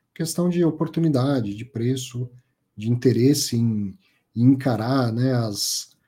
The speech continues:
as aprovações, as assembleias, mas eu acho que, como todo fundo pequeno, vai acabar sendo engolido, sim.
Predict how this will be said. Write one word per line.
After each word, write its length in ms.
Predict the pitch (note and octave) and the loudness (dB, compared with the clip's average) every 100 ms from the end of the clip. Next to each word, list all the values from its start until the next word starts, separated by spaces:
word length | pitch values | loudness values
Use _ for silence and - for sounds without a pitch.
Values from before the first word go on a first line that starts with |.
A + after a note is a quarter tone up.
| _ - | _ -4
as 140 | A#2 | 0
aprovações, 920 | C3 C3 A#2 A2+ - A#2+ D3 B2 G2+ | 2 0 0 -4 -2 4 4 4 0
as 120 | G2+ | -8
assembleias, 760 | A2+ - B2 G#2 A2+ B2+ G2 - | -8 -6 -4 -4 -4 -4 -4 -10
mas 200 | A2+ C#3+ | -12 -8
eu 100 | D3 | -6
acho 180 | D3+ - | -6 -8
que, 100 | D#3 | -6
como 240 | - D#3+ | 2 2
todo 380 | D#3 E3 E3 D3+ | 4 2 6 4
fundo 520 | - D3 C#3+ A#2 F#2+ _ _ _ - | 4 2 4 4 0 _ _ _ -2
pequeno, 500 | B2+ - B2+ C#3 D3 | -2 4 4 6 2
vai 160 | C3 | -2
acabar 400 | C3 C#3 B2 A#2 | -4 -2 -2 -2
sendo 540 | A#2 B2 A#2 A#2+ G#2 - _ _ _ A2 | -6 -6 -2 -2 -4 -12 _ _ _ 0
engolido, 520 | A#2+ B2 G#2 G2+ G2 | 4 4 2 -2 -6
sim. 200 | - | -10